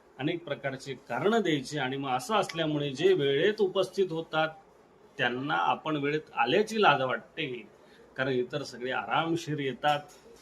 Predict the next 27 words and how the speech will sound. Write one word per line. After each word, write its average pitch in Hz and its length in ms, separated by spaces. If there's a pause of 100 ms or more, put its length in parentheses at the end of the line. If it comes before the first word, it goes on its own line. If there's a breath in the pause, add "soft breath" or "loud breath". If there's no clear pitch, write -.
(380)
हेच 185 300 (160)
मात्र 127 300
आठची 139 400
वेळ 139 180
असेल, 123 280
आठला 131 420
येऊन 131 220
उपस्थित 196 560
राहतात, 117 340
बाकीच 120 520
आरामात 165 340
साडेनऊ, 127 460
दहाला 151 360
येतात. 120 380 (420 loud breath)
मग 135 80
येणाऱ्याला 135 540
लाज 131 300
वाटणार 123 400
नाही 120 200
तर 120 60
काय 120 220
होणार, 110 360 (100)
त्याचा 117 260
अपमान 135 380
झाल्यासारखं 123 680
वाटणार 120 360
नाही 160 160